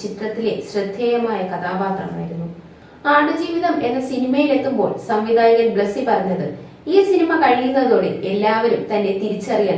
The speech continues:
തുടങ്ങുമെന്നാണ്. ആ വാക്ക് നൂറ് ശതമാനം ശരിയാവുകയും ചെയ്തു. പൃഥ്വിരാജിനൊപ്പം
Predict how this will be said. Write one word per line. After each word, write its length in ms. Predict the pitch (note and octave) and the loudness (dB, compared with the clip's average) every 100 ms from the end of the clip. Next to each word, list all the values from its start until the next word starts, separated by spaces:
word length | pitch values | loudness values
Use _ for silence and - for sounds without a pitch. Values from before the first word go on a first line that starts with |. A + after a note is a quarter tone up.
| E3 | -2
തുടങ്ങുമെന്നാണ്. 640 | D#3 D#3 D#3+ D#3 E3 - - - - - G3 | -2 -4 -4 -4 -6 -10 -14 -18 -20 -10 0
ആ 20 | G3+ G3 | 2 4
വാക്ക് 280 | F#3+ - - G3 | 2 2 0 -2
നൂറ് 260 | A3 A3+ - C#4 | -2 2 2 2
ശതമാനം 480 | C4+ B3+ A#3 G3 - - | 0 0 2 0 -2 -4
ശരിയാവുകയും 680 | A3 A3 A3+ G3+ F#3 E3+ E3 D#3+ | -4 0 2 2 0 -4 -4 -6
ചെയ്തു. 220 | D#3+ F#3 - - - - - - | -6 -8 -12 -18 -20 -20 -20 -8
പൃഥ്വിരാജിനൊപ്പം 840 | E4 - G4 G4 G4+ G4+ G4 - | -6 2 4 6 8 6 6 2